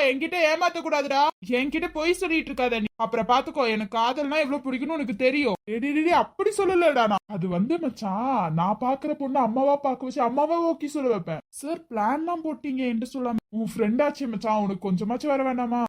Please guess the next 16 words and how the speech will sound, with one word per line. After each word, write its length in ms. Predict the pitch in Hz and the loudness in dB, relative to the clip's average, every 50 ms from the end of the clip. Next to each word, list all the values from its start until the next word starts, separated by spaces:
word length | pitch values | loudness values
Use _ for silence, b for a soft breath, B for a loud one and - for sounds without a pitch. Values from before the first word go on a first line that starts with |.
| _ - 220 | _ -6 -6
நீ 100 | 294 302 - 311 | -6 -4 -2 0
காதலிக்கும் 460 | 294 294 285 294 302 302 302 294 285 302 | 0 0 0 0 -2 -2 -4 -4 -6 -6
போது 140 | 302 302 294 302 302 302 285 | -6 -4 -2 -2 -2 -2 -2
எனக்கும் 280 | 285 302 - 311 311 311 | -2 -2 -2 -2 0 2
காதல் 280 | 294 277 254 254 247 226 | 2 2 2 2 2 0
ஆசை 140 | 226 - 226 208 | 0 0 -2 -2
வந்துருச்சு 300 | 190 190 175 - 170 170 | -2 -2 -2 -4 -4 -6
மச்சான். 220 | 160 - 160 - _ - 247 302 | -6 -6 -10 -12 _ -6 -4 -2
என்ன 160 | 285 294 285 269 | 0 0 0 0
நம்ப 160 | 247 240 240 247 | 0 0 -2 -2
சொல்ற? 240 | 220 196 185 185 180 214 | -2 -2 0 2 2 4
நான் 160 | 240 262 254 262 | 4 4 4 2
காதலிக்கும் 440 | 247 226 220 214 175 214 190 180 | 2 2 0 -2 -2 -2 -2 -2
போது. 100 | 180 - _ - 190 226 214 208 | -2 -4 _ -8 -2 0 2 2
ஆமாண்டா 380 | 208 202 208 208 196 185 180 170 | 2 2 2 0 0 0 0 -2
மச்சான். 180 | 170 196 - | -2 -4 -6